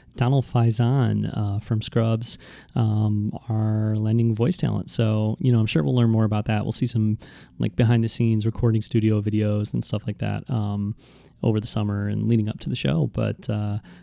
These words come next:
yeah, there's, and there's a bunch of other names listed too that are, um, voice talent that, um, probably some of you guys would recognize, but I'm not familiar with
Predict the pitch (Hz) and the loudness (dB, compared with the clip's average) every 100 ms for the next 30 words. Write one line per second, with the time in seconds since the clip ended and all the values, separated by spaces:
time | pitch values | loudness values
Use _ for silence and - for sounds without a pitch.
0 | - 131 135 131 135 - 151 139 131 127 | -4 0 2 2 0 2 4 4 4 4
1 | 123 110 110 110 110 113 - 120 123 113 | 2 2 2 2 2 2 0 -2 -2 0
2 | 117 113 113 147 - 110 104 104 104 104 | 0 2 2 0 -2 -2 0 -2 -2 -2
3 | - 107 104 104 101 - 110 113 - 107 | -2 -2 -2 -4 -8 -4 0 0 0 -2
4 | 110 117 107 - - - - - 143 110 | -2 -2 -4 -6 -20 -20 -20 -10 -4 -2
5 | 110 110 131 120 117 113 107 101 107 101 | -2 2 2 2 2 0 0 -2 -4 -4
6 | 110 104 101 - 120 113 110 113 107 101 | -2 -2 -4 -4 -4 -2 0 0 -2 -4
7 | - 110 107 104 - | -4 -2 -2 -4 -8